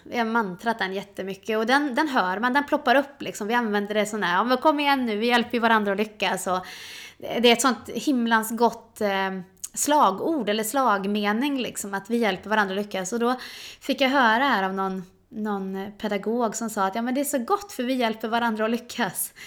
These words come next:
Eh, så nu när våra pedagoger, för de vandrar ju runt på förskolorna, att en förskola kanske har jättelite pedagoger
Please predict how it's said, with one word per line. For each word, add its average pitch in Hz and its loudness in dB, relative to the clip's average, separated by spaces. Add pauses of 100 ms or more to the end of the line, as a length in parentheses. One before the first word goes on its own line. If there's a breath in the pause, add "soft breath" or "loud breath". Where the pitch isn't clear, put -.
(460 loud breath)
Eh, 226 4
så 226 2
nu 262 4
när 262 4
våra 254 6
pedagoger, 214 2
för 208 -4
de 233 2
vandrar 262 2
ju 277 8
runt 330 4
på 302 -2
förskolorna, 185 -2
att 185 -4
en 269 0
förskola 262 0
kanske 214 -2
har 208 2
jättelite 220 -2
pedagoger 233 2